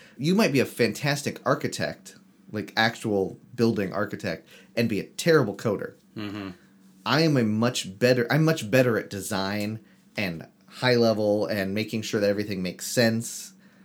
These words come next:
Speaker 1: than I am at jumping in and writing code these days.
Speaker 2: Yeah.
Speaker 1: Even though I have more experience than someone else might,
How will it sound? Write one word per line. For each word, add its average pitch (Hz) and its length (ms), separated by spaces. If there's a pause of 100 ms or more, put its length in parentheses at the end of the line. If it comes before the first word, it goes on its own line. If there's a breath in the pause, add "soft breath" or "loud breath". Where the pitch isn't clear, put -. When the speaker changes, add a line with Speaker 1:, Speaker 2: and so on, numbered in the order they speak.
(260 soft breath)
Speaker 1:
than 113 240
I 107 180
am 107 380
at 98 340 (500)
jumping 113 360
in 95 100
and 92 100
writing 82 220
code - 280 (200)
these 120 220
days. - 360 (160)
Speaker 2:
Yeah. 90 260 (420 soft breath)
Speaker 1:
Even 202 260
though 156 360 (380)
I 131 140
have 135 240
more 117 200
experience 127 1120 (260)
than 120 200
someone 107 240
else 120 240
might, 80 340